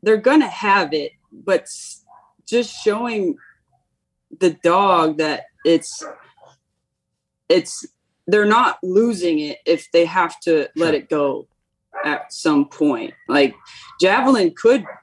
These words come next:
Speaker 1: if, if I didn't do the proper foundations and, 'cause he, he thinks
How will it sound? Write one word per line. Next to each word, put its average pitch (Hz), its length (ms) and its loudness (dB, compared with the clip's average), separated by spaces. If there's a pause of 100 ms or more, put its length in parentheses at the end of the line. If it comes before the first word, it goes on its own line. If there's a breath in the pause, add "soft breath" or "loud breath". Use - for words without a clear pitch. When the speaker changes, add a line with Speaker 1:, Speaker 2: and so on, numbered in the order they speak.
(200)
Speaker 1:
if, - 240 0 (180)
if 170 160 -4
I 202 140 2
didn't 208 320 0
do 190 480 4
the 156 140 -2
proper 175 460 -4
foundations 165 1040 0
and, 147 220 0 (340)
'cause 180 120 -2
he, 240 200 2
he 226 100 -2
thinks 226 240 0